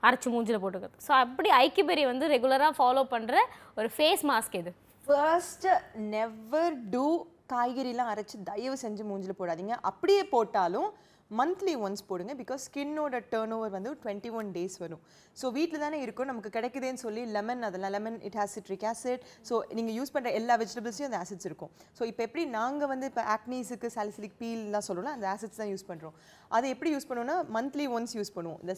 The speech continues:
Speaker 2: same way நீங்க வீட்ல இருக்கிற, அ, vegetables use பண்றீங்கன்னா, அதுக்கு ஏத்த மாதிரி யூஸ் பண்ணுங்க. வீட்ல இருக்குதுன்னு சொல்லிட்டு வாரம் வாரம் போட்டீங்கன்னா, you'll become extremely dark and skin extreme-ஆ damage ஆகும்.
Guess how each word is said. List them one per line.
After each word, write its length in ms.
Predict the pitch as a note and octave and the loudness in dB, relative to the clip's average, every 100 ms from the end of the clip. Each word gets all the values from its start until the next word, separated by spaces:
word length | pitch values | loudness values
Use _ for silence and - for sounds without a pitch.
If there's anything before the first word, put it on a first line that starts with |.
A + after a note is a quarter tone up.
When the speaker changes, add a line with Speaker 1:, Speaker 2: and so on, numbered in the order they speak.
| - | -4
Speaker 2:
same 360 | C4 D4+ F4 | 0 0 0
way 200 | C#4+ E4+ | -2 -2
நீங்க 240 | A4 F4+ B3+ | -2 -2 -2
வீட்ல 320 | G3+ D#4 F4 | -2 0 2
இருக்கிற, 240 | E4+ D4+ C4 - | 0 0 -2 2
அ, 340 | G#3 F#3+ - - | 4 4 2 -2
vegetables 440 | G#3+ C#4 C4+ A#3 | -4 -4 -4 -4
use 160 | A#3+ - | -6 -6
பண்றீங்கன்னா, 460 | G3+ G3+ G#3 D#4 | -4 -4 -2 -2
அதுக்கு 400 | - G#3 B3+ B3 | 0 -2 0 -2
ஏத்த 80 | B3 | 0
மாதிரி 300 | C4+ A#3+ A#3+ | 0 0 0
யூஸ் 120 | G#3+ | -6
பண்ணுங்க. 240 | - D#3+ E3 | -8 -10 -8
வீட்ல 240 | G#3 A#3+ | -8 -6
இருக்குதுன்னு 360 | A#3 A3 A#3 C4 | -6 -6 -8 -8
சொல்லிட்டு 360 | A#3+ G3 C4+ | -8 -8 -8
வாரம் 320 | G3+ G3 B3 B3 | -4 -2 -2 0
வாரம் 220 | A3 A3 | -2 -2
போட்டீங்கன்னா, 440 | G3+ E3 E3+ A3+ - - - - | -6 -8 -8 -10 -10 -18 -20 -8
you'll 120 | F#3 F#3 | -8 -2
become 140 | C#4+ - - | -4 -4 -2
extremely 840 | C4 - - - D4+ C#4+ B3 B3 G#3 | -2 -4 -18 -8 -2 -2 -2 -4 -2
dark 400 | E3 F3 F3 - - | 0 2 0 -8 -14
and 160 | F#3 F3 - | -12 -10 -6
skin 260 | C4+ - | -6 -4
extreme-ஆ 380 | G3 - C4+ B3+ | -8 -6 -2 -2
damage 420 | A3 F#3 F3+ E3 | 0 -2 -2 -6
ஆகும். 180 | D#3 D3+ | -8 -10